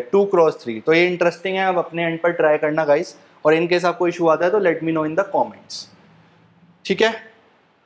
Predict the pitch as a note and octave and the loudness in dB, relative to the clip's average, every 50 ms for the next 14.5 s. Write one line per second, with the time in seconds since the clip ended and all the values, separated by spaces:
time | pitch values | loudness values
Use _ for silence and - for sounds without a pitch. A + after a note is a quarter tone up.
0 | _ _ - D#3+ F3+ F3+ - A3 G#3+ G#3 G#3+ G3+ F#3+ F3+ G3+ A3 A3 A3+ A3 A3+ | _ _ -2 -2 0 2 4 4 6 4 4 2 -2 -2 2 2 2 2 2 0
1 | A3 A3 - - G3 F#3+ - G#3+ G#3 G3+ G3 G#3 G3+ G#3 G#3 - - F#3 F3+ F3+ | -8 -4 0 0 0 0 0 -4 -4 -2 0 0 0 0 0 -2 0 2 2 2
2 | F#3 F3 E3+ F3 F#3 F#3 F3+ E3+ E3 - - F3+ F#3+ G3+ G3 - - - _ _ | 2 2 2 2 2 2 0 -4 -6 -4 -4 -4 -4 -4 -6 -10 -18 -20 _ _
3 | - C#3 C#3 E3+ F3+ F3 E3+ F3 F3 F#3 F3+ F3+ F3 D#3 D3+ D3 E3 E3+ F3+ F3+ | -12 -4 2 4 4 4 4 2 0 -2 0 0 0 -2 -4 -2 0 0 0 0
4 | F3 - - D3 D3 D#3+ G#3 - F3 E3+ F#3+ - - - _ _ _ _ _ _ | -2 -4 0 2 2 2 2 0 0 0 -2 -4 -6 -14 _ _ _ _ _ _
5 | _ _ - D#3+ E3 - - F#3+ F#3 G#3 G3+ G#3 G3+ G3 G3+ F#3+ F3+ - F#3+ F3+ | _ _ -2 -2 -2 -2 0 -2 -2 -2 0 2 2 2 2 0 0 0 0 0
6 | F3+ F3 F3 F3 F3+ F3 - F3+ F3 D#3 C#3+ C#3 D3 C#3 D3 F#3 A#3 - - - | 0 0 0 0 -2 -2 0 0 0 0 2 2 0 0 0 -2 -4 -4 -10 -20
7 | _ _ _ _ - E3+ G3+ C4 - - - - C#3+ D#3 D3+ D3+ D3 F#3 A3 - | _ _ _ _ 0 2 2 2 0 -6 -12 -6 -4 -4 -2 -2 -2 -4 -4 -6
8 | - - _ _ - C#3+ D3 D3+ D3 D3 - D3 E3+ G#3+ C4 - - - _ _ | -14 -20 _ _ -4 0 0 0 0 0 -4 -6 -6 -6 -8 -10 -14 -20 _ _
9 | _ _ _ _ - D3+ E3 E3 C3+ - - A3 G#3+ A#3 A#3+ A#3+ A#3+ - - _ | _ _ _ _ -6 -2 0 0 0 0 0 -4 -2 -2 -2 -2 -4 -8 -16 _
10 | _ _ _ _ _ _ _ _ _ _ _ _ - - - - F#3 F3+ F#3 F#3+ | _ _ _ _ _ _ _ _ _ _ _ _ -18 -12 -4 2 2 4 4 2
11 | F#3+ - - - _ - C#3+ F#3 F#3+ G3+ A#3+ A#3+ A#3+ - - - - D#3+ E3 F3 | 0 -6 -16 -20 _ 0 0 2 2 2 0 -2 -2 -6 -10 -4 2 4 4 4
12 | F3+ F#3 F3 F3 F3 F3+ E3 D#3 E3+ E3+ E3+ E3+ E3+ D#3+ E3+ E3 D3+ D#3 E3 E3 | 4 2 2 0 0 0 -2 -4 -6 -6 -4 -4 -2 0 2 2 4 2 2 0
13 | E3+ D#3 D3 D3 D3 D#3 D#3 - E3+ F3+ F#3 F#3 F#3 E3+ E3+ - F#3+ F3 - E3+ | -2 0 2 2 2 2 0 0 0 0 2 2 2 0 0 -2 -4 -2 2 2
14 | D#3 D#3+ E3+ D#3+ D#3 D3+ D3 E3+ D#3 - | 2 2 2 -2 -2 -4 -4 -4 -8 -8